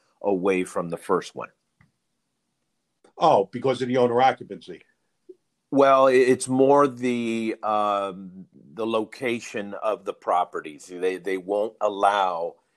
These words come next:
Speaker 1: a second F H A to the same borrower unless it's a hundred miles away,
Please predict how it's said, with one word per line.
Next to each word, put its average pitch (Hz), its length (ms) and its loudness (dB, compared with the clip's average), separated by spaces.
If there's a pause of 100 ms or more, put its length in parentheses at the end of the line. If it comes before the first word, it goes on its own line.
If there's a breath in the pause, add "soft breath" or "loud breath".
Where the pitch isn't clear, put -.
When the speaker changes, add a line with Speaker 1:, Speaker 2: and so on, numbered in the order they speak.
(220)
Speaker 1:
a 104 220 -4
second 107 560 -2
F 98 240 -6
H 90 260 -6
A 92 160 0
to 127 240 -6
the 104 140 0
same 98 480 -6 (420 soft breath)
borrower 95 720 6
unless 92 600 0
it's 95 160 -8
a 87 40 -8
hundred 90 360 -4
miles 87 340 -4
away, 85 400 -2